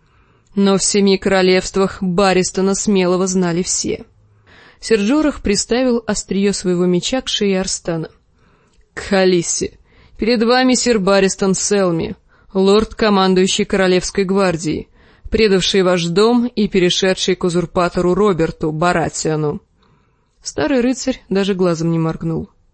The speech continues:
"Ворона называет ворона черным, а Джорах Мормонт говорит об измене". "Зачем ты здесь?" спросила Дэнни. "Если Роберт послал тебя убить меня,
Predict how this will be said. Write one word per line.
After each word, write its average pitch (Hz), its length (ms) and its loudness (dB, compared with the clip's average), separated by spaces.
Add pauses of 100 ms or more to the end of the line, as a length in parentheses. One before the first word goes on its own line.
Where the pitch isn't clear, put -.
(1080)
"Ворона 330 500 2
называет 190 580 4
ворона 190 360 4
черным, 180 720 0
а 330 160 -2
Джорах 269 400 0
Мормонт 196 500 2
говорит 196 480 2
об 175 120 0
измене". 185 560 0 (800)
"Зачем 214 500 0
ты 175 140 -2
здесь?" 170 500 -4
спросила 175 580 -2
Дэнни. 170 380 -2 (600)
"Если 269 220 0
Роберт 262 400 2
послал 220 460 -2
тебя 254 340 -2
убить 247 320 0
меня, 196 340 2